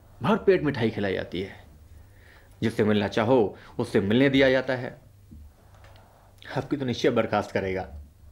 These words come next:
ये सब बातें अल्लाह रखी के दिमाग में चल रही थी। म्युनिसिपैलिटी का दफ्तर आ गया, हजारों सफाई करने वाली जमा थी।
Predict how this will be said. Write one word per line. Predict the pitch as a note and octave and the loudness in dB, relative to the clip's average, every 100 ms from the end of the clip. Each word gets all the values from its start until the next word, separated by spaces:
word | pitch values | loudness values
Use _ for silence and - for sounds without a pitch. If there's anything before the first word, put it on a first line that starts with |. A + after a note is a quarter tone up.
| - - - - - - | -20 -20 -20 -20 -20 0
ये | F3 | 2
सब | G3 | 4
बातें | E3+ E3+ F3 | 2 4 4
अल्लाह | D#3+ | 4
रखी | C#3 C3+ | 2 -2
के | C3+ | -4
दिमाग | G#2+ G2+ G2 | -2 -4 -4
में | G2 | -4
चल | G2 | -6
रही | F2 F#2 | -6 -12
थी। | - - - - - - - - - - - - _ - - - - - _ _ _ - - - _ _ | -14 -20 -20 -20 -20 -20 -20 -20 -20 -20 -20 -20 _ -20 -20 -20 -20 -20 _ _ _ -20 -20 -20 _ _
म्युनिसिपैलिटी | A#2+ D3 D3 B2+ A#2 C3 | 0 2 4 2 4 4
का | A#2 | 4
दफ्तर | A2 - A2 | 2 0 0
आ | A#2 | 2
गया, | C3 A2 - - - - - - - - _ | 0 -2 -6 -20 -20 -20 -20 -20 -20 -20 _
हजारों | G2+ F2+ G2 G2+ C3+ D#3 | -2 -2 -4 0 0 0
सफाई | - A2 A2 | -4 -4 -4
करने | A2 A#2 A#2 | -4 -6 -4
वाली | A2+ A2 | -4 -4
जमा | A2 A2 | -6 -8
थी। | - | -10